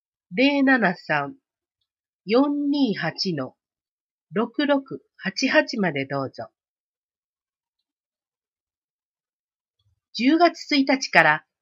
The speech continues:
年金生活者支援給付金制度が始まります。年金生活者支援給付金は、公的年金などの収入や所得額が一定基準額以下の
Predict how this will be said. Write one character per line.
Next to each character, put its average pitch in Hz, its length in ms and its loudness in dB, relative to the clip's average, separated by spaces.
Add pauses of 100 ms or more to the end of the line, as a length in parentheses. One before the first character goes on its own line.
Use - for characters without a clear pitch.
(260)
年 269 240 0
金 285 240 -4
生 269 240 0
活 262 260 -2
者 247 140 -4
支 247 200 -4
援 240 220 -2
給 254 220 0
付 233 160 -12
金 240 220 -4
制 220 260 0
度 151 140 -2
が 139 100 0
始 151 280 -6
ま 139 120 -6
り 143 140 -10
ま 135 120 -8
す。 165 60 -14 (1600)
年 294 240 2
金 311 240 -2
生 294 280 0
活 277 200 2
者 - 180 0
支 269 220 0
援 262 240 2
給 262 220 -2
付 226 200 -12
金 220 280 -2
は、 202 240 0 (680)
公 320 260 2
的 311 280 -2
年 285 220 0
金 202 180 -2
な 165 160 2
ど 160 100 -6
の 160 120 -4
収 196 320 -2
入 196 240 0
や 185 160 0
所 202 180 -2
得 214 260 -4
額 165 280 -2
が 139 180 -4 (440)
一 190 140 -8 (140)
定 285 200 -2
基 269 180 -2
準 285 200 -2
額 185 260 -4
以 220 180 -12
下 233 140 0
の 165 180 -4